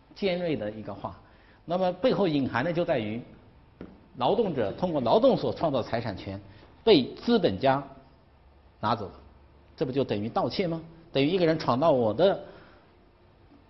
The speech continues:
家里边来，把我的钱财全部拿走。就像洛克所说的，我把那个苹果采到我的篮子里是我的财产权的时候，活活地被别人所拿走了，这不就是等于是一种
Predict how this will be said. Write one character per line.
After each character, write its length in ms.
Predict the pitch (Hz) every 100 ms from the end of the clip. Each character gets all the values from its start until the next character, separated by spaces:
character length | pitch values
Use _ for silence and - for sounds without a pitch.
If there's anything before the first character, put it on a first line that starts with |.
| _ _ _ _
家 200 | 220 196
里 100 | 160
边 160 | 131 135
来， 180 | 113
把 220 | 120 143 147
我 120 | 113
的 120 | 110 - - -
钱 260 | - 131 107
财 180 | 117
全 160 | 117 123
部 60 | 107
拿 160 | 101
走。 200 | 107 90 - -
就 100 | -
像 180 | 170 165
洛 160 | 226 175
克 160 | 170
所 160 | 123 107
说 140 | 131
的， 100 | 117
我 180 | 113 190
把 160 | 226 156
那 140 | 202
个 140 | 185 190 - - - - - - - - - - - - - - - - - -
苹 180 | - 254
果 140 | 226 160
采 240 | - 160
到 140 | 240
我 120 | 180 139
的 100 | 170
篮 200 | 156 247
子 80 | 254
里 260 | 143 135
是 120 | 151 214
我 200 | 151 131
的 60 |
财 160 | 156 233
产 140 | 214
权 100 | 147
的 80 | 156
时 120 | 147
候， 60 | 135
活 260 | 135 180
活 140 | 185 156
地 120 | 156
被 140 | 160
别 160 | 117 123
人 100 | 127
所 160 | 123 107
拿 160 | 95
走 120 | 95 -
了， 40 | - - - - - - - - - - - _ _ _ -
这 100 | 139
不 60 |
就 100 | 131
是 100 | 117
等 140 | - 101
于 80 |
是 100 | 110
一 40 |
种 80 | 117